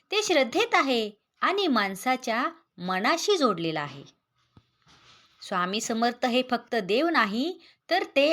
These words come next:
आपले आधार आहेत. स्वामी समर्थांना महाराष्ट्रात फक्त देव नाही मानलं जात, तर ते वडील, गुरु,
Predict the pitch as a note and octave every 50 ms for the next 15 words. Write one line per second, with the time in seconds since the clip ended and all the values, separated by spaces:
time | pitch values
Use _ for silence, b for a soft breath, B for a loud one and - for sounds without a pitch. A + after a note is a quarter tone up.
0 | - - F3+ F3 - G3+ A#3 C4+ - - E3+ D#3+ D#3 - E3+ A#3+ C4 B3+ G3 D3
1 | D3 C#3 - _ _ _ _ _ _ _ _ _ _ _ _ _ _ - _ _
2 | _ _ _ _ _ _ _ _ _ _ _ _ _ _ _ _ _ _ _ _
3 | - - C4 A#3 A#3+ C4+ G4 F#4 - G4+ F#4 F4+ F4 F4 E4+ E4+ E4+ F4 F4+ F4+
4 | E4+ C#4+ A#3 G#3+ A3+ C#4 D4 - - E4 E4 E4 - C4+ - - - D4 C4 G3+
5 | G#3+ B3+ D#4 F4+ F#4 F#4 F4+ E4+ D#4 C4+ A3+ G#3 G3 F3+ E3 E3 D3+ C#3 - _
6 | _ _ _ _ _ _ - E3 D#3+ - _ A#3+ C#4+ C#4+ B3+ C4 D#4 b b b
7 | b b b b - E3+ F#3+ A3+ A#3 C4 F4 E4+ B3+ F3+ E3 E3 - _ _ _
8 | _ _ _ _ _ _ _ _ _ _ _ - D#3 E3+ F3+ F#3+ G#3+ C4 C#4 A#3+